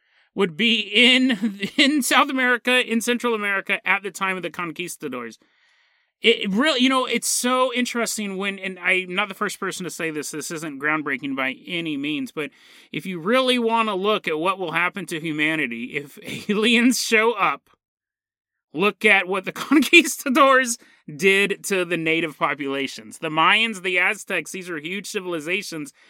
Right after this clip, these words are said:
They had their stuff on lock. And they got just swallowed up by a technologically superior opponent. And their reinforcements were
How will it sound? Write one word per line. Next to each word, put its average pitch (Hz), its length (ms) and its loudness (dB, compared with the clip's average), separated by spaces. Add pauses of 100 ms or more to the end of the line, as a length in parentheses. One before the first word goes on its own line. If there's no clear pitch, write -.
(220)
They 185 240 0
had 190 280 2
their 180 140 2
stuff - 380 -4
on 151 260 -4
lock. 147 540 -6 (920)
And 175 140 -6
they 202 100 -2
got 240 260 -2 (200)
just - 420 -4
swallowed 208 680 2
up 226 320 -2
by 170 300 0
a 165 160 -4
technologically 220 1040 -2
superior 214 840 -6
opponent. 170 680 -8 (540)
And 196 180 2
their 277 160 4
reinforcements 294 1040 0
were 220 360 -2